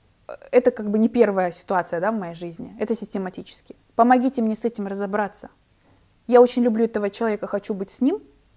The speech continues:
но я не хочу, чтобы он был алкоголиком». И это будет ваш запрос, чтобы человек, психолог более как бы, ну, сразу он поймёт, что к чему, там начнёт вам вопросы всякие задавать, терапию подбирать. Обратитесь к психологу, когда вы изменитесь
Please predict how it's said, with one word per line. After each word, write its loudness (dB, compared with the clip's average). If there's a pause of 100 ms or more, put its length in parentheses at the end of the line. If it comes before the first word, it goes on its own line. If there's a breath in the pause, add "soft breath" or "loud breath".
(540)
но 0
я 4
не 2
хочу, -6
чтобы -8
он -6
был -6
алкоголиком». -12 (1600 soft breath)
И 0 (320)
это 4
будет 2
ваш 2
запрос, -2
чтобы -8
человек, -10 (240)
психолог 0
более -2
как -10
бы, -10
ну, -4
сразу -6
он -12
поймёт, -6
что -14
к -20
чему, -6
там -10
начнёт -18
вам -14
вопросы -8
всякие -12
задавать, -12
терапию -8
подбирать. -14 (800 loud breath)
Обратитесь 4
к -18
психологу, 0
когда -4
вы -2
изменитесь -4